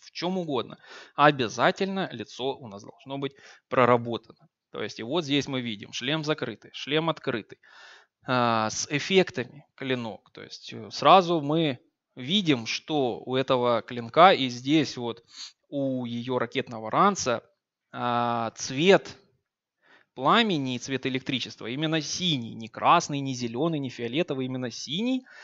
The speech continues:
Это тоже, даже при том, что это в дальнейшем анимируется, да, то есть этим занимаются аниматоры и специалисты по визуальным эффектам, им сразу идет информация, что цвет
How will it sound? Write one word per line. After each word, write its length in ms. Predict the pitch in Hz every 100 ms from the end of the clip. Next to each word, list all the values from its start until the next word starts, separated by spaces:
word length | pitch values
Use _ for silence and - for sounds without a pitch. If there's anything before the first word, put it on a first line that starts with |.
| -
Это 300 | - 135 127
тоже, 760 | 123 - 165 226 202 208 165 131
даже 360 | 139 175 175 135
при 160 | 143
том, 240 | 139 190 147
что 220 | - -
это 260 | 160 165 127
в 80 | 117
дальнейшем 480 | 123 147 120 113 113
анимируется, 840 | 117 123 302 320 151 117 - 143 _ -
да, 240 | 131 233
то 120 | 247
есть 180 | 117 -
этим 280 | 135 147 123
занимаются 580 | 123 123 139 120 - 113
аниматоры 640 | 120 143 233 160 110 110
и 500 | 104 139 127 120 113
специалисты 560 | 113 120 127 131 131 -
по 340 | 139 131 123 113
визуальным 520 | 123 135 135 123 127
эффектам, 460 | - 247 147 - - _ _ - - - _ _ _ _ _ _ _ _ _
им 360 | 208 190 120 -
сразу 460 | - 120 165 233 269
идет 260 | 147 135 113
информация, 800 | 107 - 101 139 233 - 240 226
что 640 | - - - 139 113 87 -
цвет 360 | - 135 233